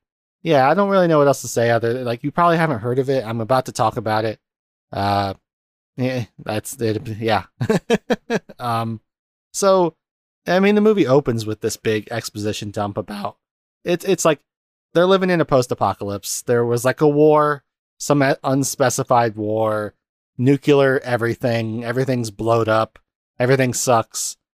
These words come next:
I don't know if it's in the opening or later, but you find out, like, a really big chunk of the male population was wiped out from the war,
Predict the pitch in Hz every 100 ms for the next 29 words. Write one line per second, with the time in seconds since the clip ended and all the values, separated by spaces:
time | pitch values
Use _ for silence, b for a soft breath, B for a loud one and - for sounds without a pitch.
0 | _ _ - _ _ - 139 151 147 139
1 | 127 - 127 107 113 123 120 113 101 104
2 | 135 113 113 113 110 110 113 127 180 151
3 | 139 131 120 110 _ _ _ _ _ _
4 | _ _ _ _ _ 143 117 107 151 147
5 | 151 147 135 113 120 - 127 113 110 104
6 | 104 107 107 123 127 104 98 101 - 104
7 | 98 90 95 98 - 98 101 - 101 95
8 | 92 92 92 92 95